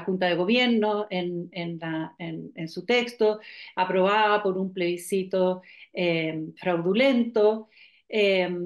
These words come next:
que es una constitución muy neoliberal en, en lo, en lo económico, que tiene mucha desconfianza en la democracia. En sus inicios había, ya hasta desde el año noven-, digamos, del año ochenta,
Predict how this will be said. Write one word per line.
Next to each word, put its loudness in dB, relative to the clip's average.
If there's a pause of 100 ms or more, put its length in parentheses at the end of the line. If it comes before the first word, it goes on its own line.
(400)
que 2
es -4
una -2
constitución -6
muy -2
neoliberal 2
en, -8
en -14
lo, -10
en -6
lo -2
económico, 2
que -2
tiene -6
mucha -2
desconfianza -2
en -6
la -6
democracia. -2
En -2
sus -6
inicios -4
había, -2
ya -6
hasta -6
desde -6
el -4
año -6 (540)
noven-, 0
digamos, -4
del -2
año -2
ochenta, -6